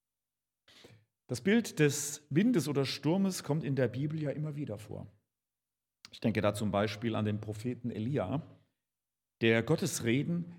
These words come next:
im sanften Säuseln des Windes vernahm,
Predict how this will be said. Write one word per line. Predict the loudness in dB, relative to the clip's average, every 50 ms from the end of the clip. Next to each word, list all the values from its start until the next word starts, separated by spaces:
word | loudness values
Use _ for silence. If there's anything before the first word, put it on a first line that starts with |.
| -10 _
im | -2 -2 0 -2 -4 -6 -12
sanften | -6 -2 0 0 0 -2 -6 -10 -14 -8 -6 -4 -2 -2 -4 -6 -8
Säuseln | -2 2 4 6 6 6 4 2 2 2 0 0 0 -2 -6 -12 -20 _ _ _ _ -4
des | -2 -2 0
Windes | 0 0 0 0 -2 -4 -4
vernahm, | -4 -6 -4 -4 -6 -8 -8 -10